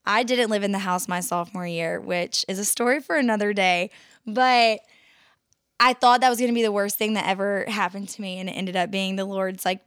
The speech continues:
biggest blessing in disguise. But Mallory and I were so excited, and we had all the snacks ready, and we're like, "How many girls do we think will come? Like,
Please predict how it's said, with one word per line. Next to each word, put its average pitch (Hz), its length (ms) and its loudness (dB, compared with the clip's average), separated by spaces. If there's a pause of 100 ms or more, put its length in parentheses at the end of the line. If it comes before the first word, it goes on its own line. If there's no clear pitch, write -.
biggest 202 340 0
blessing 190 320 -2
in 190 100 -6
disguise. 180 540 -10
But 196 320 -6
Mallory 220 280 -4
and 240 80 -4
I 214 60 -6
were 208 100 -8
so 220 240 -4
excited, 220 760 -2
and 190 80 -10
we 196 80 -10
had 180 160 -6
all 214 240 2
the 262 140 -8
snacks 254 500 -10
ready, 247 320 -4
and 240 80 -8
we're 220 60 -12
like, 226 140 -16
"How 320 180 -6
many 453 180 -10
girls 370 200 -8
do 359 100 -10
we - 20 -8
think 285 180 -8
will 262 120 -8
come? 247 400 -6
Like, 208 180 -14